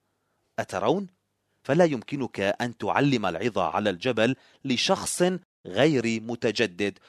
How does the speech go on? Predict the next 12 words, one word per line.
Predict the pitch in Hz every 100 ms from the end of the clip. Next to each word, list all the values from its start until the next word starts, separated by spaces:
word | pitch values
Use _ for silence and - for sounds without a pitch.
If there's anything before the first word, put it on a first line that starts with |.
| _
وأن | 107 117 156 147
تتوقع | 165 156 185 233 - 208 185
منه | 185 185 117 113
أن | 117
يحياها، | 107 104 110 101 82 82 - _ _ _ _ _
فيجب | _ 139 160 170 165 131
عليه | 98 101 120 98 95 98 131
أن | 139
يمتلك | 131 131 127 - 175 151 117 110
طبيعة | 107 - 95 107 107 85 -
جديدة، | 107 101 98 90 78 76 - _ _ _ _ _ -
وهذا | 117 156 147 135 135